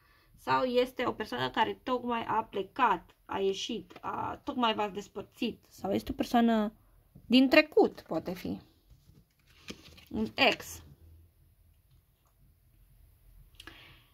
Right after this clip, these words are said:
Ce simte, ce speră? Mm, speră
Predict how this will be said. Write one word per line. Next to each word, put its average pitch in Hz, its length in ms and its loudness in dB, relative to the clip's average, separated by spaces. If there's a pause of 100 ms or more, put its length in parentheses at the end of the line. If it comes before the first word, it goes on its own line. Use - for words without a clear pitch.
(300)
Ce 330 180 6
simte, 349 460 4
ce 330 220 2
speră? 320 640 4
Mm, 262 560 0
speră 349 360 2